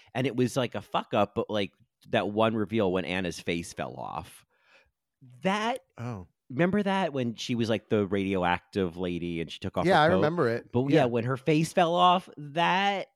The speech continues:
Speaker 1: uh, was, like, so fucking cool. Or when Anna, I mean, I guess it's a lot of Anna moments, but, you know,
Speaker 2: Oh,
Speaker 1: when
Speaker 2: the
Speaker 1: then sh-,
Speaker 2: gun?
Speaker 1: the gun. I mean,
Speaker 2: Yeah,
Speaker 1: I
Speaker 2: that
Speaker 1: love
Speaker 2: lip
Speaker 1: that.
Speaker 2: sync was great.
Speaker 1: Yeah.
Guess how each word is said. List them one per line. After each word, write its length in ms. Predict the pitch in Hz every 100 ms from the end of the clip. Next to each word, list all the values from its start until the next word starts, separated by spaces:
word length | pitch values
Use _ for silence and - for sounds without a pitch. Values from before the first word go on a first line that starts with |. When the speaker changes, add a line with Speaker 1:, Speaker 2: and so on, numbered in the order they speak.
| -
Speaker 1:
uh, 160 | 185 196
was, 180 | 233 294
like, 240 | 214 180 _
so 560 | - - - - 214 202
fucking 380 | 180 175 170 156
cool. 560 | - 156 98 78 92 _ - 131
Or 200 | 147 156
when 180 | 139 139
Anna, 380 | 135 143 143 135
I 120 | 139
mean, 160 | 156 151
I 60 |
guess 100 | 180
it's 120 | 202
a 40 | 185
lot 160 | 190
of 60 | 160
Anna 140 | 156 143
moments, 380 | 92 80 - - - _ -
but, 160 | 131
you 120 | 123
know, 160 | 131 113
Speaker 2:
Oh, 20 |
Speaker 1:
when 320 | 107 113 117 110
Speaker 2:
the 120 | 110
Speaker 1:
then 60 | 120
sh-, 120 | 113
Speaker 2:
gun? 340 | 110 117 139
Speaker 1:
the 140 | 131 135
gun. 580 | - 131 135 151 156 165
I 80 | 143
mean, 280 | 147 147 139
Speaker 2:
Yeah, 260 | 92 95 92
Speaker 1:
I 140 | 170 180 180
Speaker 2:
that 160 | 196
Speaker 1:
love 80 | 202
Speaker 2:
lip 100 | 113
Speaker 1:
that. 60 | 90
Speaker 2:
sync 300 | 82 73 -
was 180 | 85 -
great. 540 | - 82 85 80 127 151
Speaker 1:
Yeah. 580 | 220 220 175 98 80